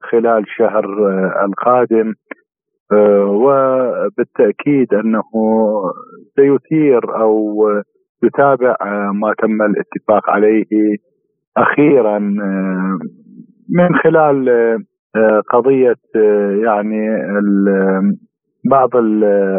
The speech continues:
المواقع النووية الإيرانية وقضية متابعة التفتيش وغير ذلك. لا شك أنه إيران تعول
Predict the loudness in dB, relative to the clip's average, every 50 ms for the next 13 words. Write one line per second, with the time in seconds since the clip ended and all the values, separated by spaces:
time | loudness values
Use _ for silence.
0 | -4 -4 -4 -4 -2 -2 0 2 2 2 0 0 -2 -4 -4 -2 -2 -2 -2 0
1 | 0 0 0 2 2 0 0 -2 -4 -4 -4 -2 -2 0 0 0 0 0 0 0
2 | 2 0 0 -2 -2 -4 -2 0 2 2 2 2 0 -2 _ _ -6 -4 -2 0
3 | 0 -2 -2 0 0 0 0 0 -2 -2 -4 _ _ _ -4 -4 -4 -4 _ -4
4 | 0 0 0 0 2 0 2 2 2 2 0 0 0 0 0 0 0 0 -4 -4
5 | -2 -2 -2 -2 -2 _ -20 -20 -20 _ -6 -2 0 2 2 0 0 0 -2 -2
6 | -2 -2 -4 -2 0 0 0 0 -2 -2 -2 0 0 2 2 2 0 0 -2 -2
7 | -4 -4 -2 -2 0 2 2 2 2 2 0 0 -2 -6 _ _ _ _ _ _
8 | _ _ _ _ _ _ _ _ -2 0 0 0 2 0 0 2 2 2 2 2
9 | 0 0 0 0 -2 -4